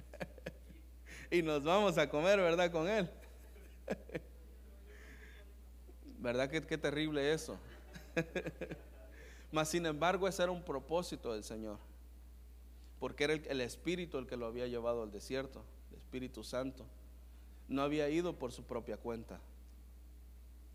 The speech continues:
El Espíritu quería hacer algo precioso con Jesús en ese momento. Seguimos. ¿Qué significa la astucia?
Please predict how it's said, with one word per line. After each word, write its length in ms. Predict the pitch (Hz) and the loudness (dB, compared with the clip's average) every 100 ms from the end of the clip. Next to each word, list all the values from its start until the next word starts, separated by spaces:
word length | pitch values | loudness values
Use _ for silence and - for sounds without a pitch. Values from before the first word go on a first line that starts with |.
| - - - - | -16 -16 -16 -8
El 140 | 120 113 | -4 -4
Espíritu 600 | 110 - 143 147 143 123 | -4 0 4 4 2 -6
quería 240 | 113 117 | -4 -4
hacer 240 | 117 120 113 | -4 -2 -2
algo 260 | 120 123 | -2 -2
precioso 640 | 120 101 98 - 120 120 104 | -6 -8 -8 -6 -6 -6 -10
con 180 | 95 92 | -10 -10
Jesús 320 | 98 113 113 | -12 -12 -8
en 100 | 101 | -8
ese 180 | 104 113 | -8 -8
momento. 480 | 101 95 101 101 - - - - - - - - - - - - - - | -8 -8 -8 -10 -12 -18 -18 -18 -16 -16 -16 -16 -16 -16 -16 -16 -16 -14
Seguimos. 800 | - 113 127 147 107 95 - - - - - - - - - - - - - - - - - - - - | -6 0 4 4 4 -2 -8 -10 -14 -16 -18 -18 -16 -16 -16 -16 -16 -16 -16 -16 -16 -16 -16 -16 -16 -4
¿Qué 160 | - 214 | 8 8
significa 840 | - 233 214 185 - 247 226 180 | 8 4 4 2 4 4 6 6
la 100 | 143 | 6
astucia? 540 | 120 - 151 139 120 | 4 2 2 2 0